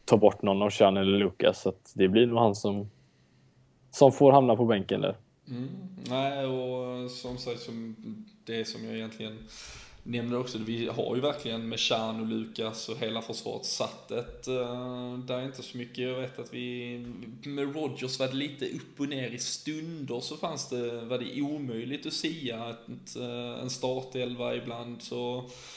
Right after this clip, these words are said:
Speaker 2: så var det obegripligt lätt att, att kanske sia startelva, och sen såklart hade vi fantastiska perioder under hans, men det känns som att liksom grundstommen på något sätt redan är satt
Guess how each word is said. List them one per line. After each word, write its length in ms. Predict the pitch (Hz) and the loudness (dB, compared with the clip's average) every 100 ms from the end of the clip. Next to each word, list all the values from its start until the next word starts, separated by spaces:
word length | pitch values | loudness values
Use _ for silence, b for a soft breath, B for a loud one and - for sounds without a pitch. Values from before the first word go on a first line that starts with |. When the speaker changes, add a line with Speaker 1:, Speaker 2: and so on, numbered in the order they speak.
| B B | B B
Speaker 2:
så 160 | - | 0
var 120 | 123 123 | 4 6
det 240 | 123 139 | 6 6
obegripligt 1040 | 135 131 131 117 123 117 - 120 117 - 104 | 8 8 2 2 0 -2 -4 -6 -6 -8 -6
lätt 520 | 120 110 110 - - | -4 -2 -4 -8 -8
att, 440 | - 160 - - | -4 -4 -6 -10
att 400 | 135 - 107 131 | -8 -6 -6 -6
kanske 280 | - 127 131 | -4 -4 -4
sia 460 | 127 - 131 120 113 | -4 -2 -2 -2 -4
startelva, 800 | - 123 123 - 113 117 110 113 | -4 -4 -4 -4 -6 -6 -4 -4
och 600 | 113 117 117 117 120 110 | -2 -4 -6 -8 -10 -10
sen 200 | 113 113 | -8 -8
såklart 340 | 113 - 120 | -10 -8 -8
hade 160 | - 113 | -6 -6
vi 200 | 113 110 | -6 -8
fantastiska 720 | 110 117 120 110 - 110 113 - | -8 -10 -6 -8 -8 -8 -8 -8
perioder 480 | 123 113 110 110 113 110 B B B B | -6 -4 -4 -6 -8 -10 B B B B
under 320 | - 127 113 117 | 0 0 0 -2
hans, 260 | 120 117 | -4 -4
men 200 | 117 117 | -6 -4
det 60 | 120 | -4
känns 240 | 131 117 | -4 -6
som 120 | - | -6
att 480 | 117 113 - - - - | -8 -8 -16 -20 -16 -10
liksom 320 | 110 120 117 | -8 -8 -8
grundstommen 1080 | 123 127 131 143 135 - - 123 117 131 151 | -2 0 2 -2 -8 -10 -6 -6 -4 -6 -8
på 100 | 165 | -8
något 180 | 160 - | -8 -6
sätt 280 | 113 - 127 | -10 -8 -4
redan 540 | 123 135 131 113 110 | -2 -2 -4 -8 -10
är 180 | 113 110 113 | -8 -8 -8
satt 840 | - - - - - - - | -6 -4 -4 -8 -12 -14 -14